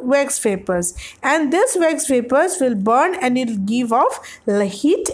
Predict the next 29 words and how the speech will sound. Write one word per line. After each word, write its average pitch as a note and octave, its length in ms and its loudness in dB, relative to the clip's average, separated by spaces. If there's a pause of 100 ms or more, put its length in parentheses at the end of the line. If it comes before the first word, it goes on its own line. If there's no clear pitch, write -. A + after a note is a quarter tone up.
and G#3+ 240 0
light, F3 280 -2 (280)
and A3+ 260 0
this, D4+ 460 0
thus D4 380 2
there A#3+ 140 2
is A3+ 180 0
a B3+ 80 0
chemical C4+ 520 0
change A#3+ 440 -2
will A#3 140 0
takes G#3+ 340 -4
place. - 580 -4 (380)
So - 180 -2
these D#4 400 0 (100)
are A#3+ 240 0
the C4+ 360 -2 (240)
three E4 640 -2 (120)
types D4 600 -2
of B3 560 -2
what? D4 460 -2 (280)
These B3 220 0
are B3+ 80 0
the C4 200 -4
effect F4 540 -2
of C4+ 160 -2
heat A3 340 -4
on G3+ 260 -2
the C4 120 2